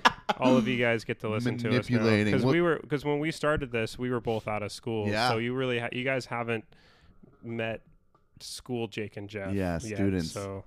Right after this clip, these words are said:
Speaker 1: Jake and Jeff. It's so fun being back, though. I love it. It's panic. It's chaos. I'm always feeling guilty. The guilt is back. Like, I should be doing something else instead of enjoying my life right now.
Speaker 2: Yeah.
Speaker 1: And so we're back in it. It's
Speaker 2: When we're
Speaker 1: fun.
Speaker 2: here.
Speaker 1: Uh,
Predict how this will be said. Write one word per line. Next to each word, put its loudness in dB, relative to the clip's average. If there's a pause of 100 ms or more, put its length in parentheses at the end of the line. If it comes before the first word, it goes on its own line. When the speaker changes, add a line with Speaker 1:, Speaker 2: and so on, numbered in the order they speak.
(220)
Speaker 1:
Jake -4
and -4
Jeff. -2
It's -4
so 6
fun 4
being 0
back, 0
though. 2
I 4
love 0
it. 0 (240)
It's -4
panic. 2 (180)
It's -8
chaos. 0 (180)
I'm 4
always 6
feeling 0
guilty. 2
The 2
guilt 2
is -6
back. 2
Like, -2 (200)
I -2
should -6
be -4
doing -2
something -4
else -2
instead -4
of -2
enjoying -2
my -4
life -4
right -6
now. -10 (100)
Speaker 2:
Yeah. -2 (100)
Speaker 1:
And -8 (580)
so -4
we're 4
back 2
in 0
it. -2
It's -6
Speaker 2:
When -4
we're 4
Speaker 1:
fun. 2
Speaker 2:
here. -2 (760)
Speaker 1:
Uh, 4